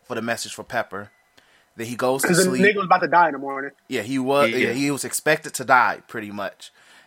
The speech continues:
Speaker 1: And then, uh, Nebula saw him, put him in the, uh,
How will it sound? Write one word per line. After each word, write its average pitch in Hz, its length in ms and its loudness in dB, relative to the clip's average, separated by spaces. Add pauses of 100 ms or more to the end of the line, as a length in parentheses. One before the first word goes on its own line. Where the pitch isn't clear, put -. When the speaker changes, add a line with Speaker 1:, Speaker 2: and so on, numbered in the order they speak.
Speaker 1:
And 113 160 -10
then, 117 240 -6
uh, 107 340 -2
Nebula 135 420 0
saw 127 360 4
him, 123 120 -8
put 139 200 -4
him 135 140 -4
in 123 80 -2
the, 117 180 -6
uh, 113 260 -2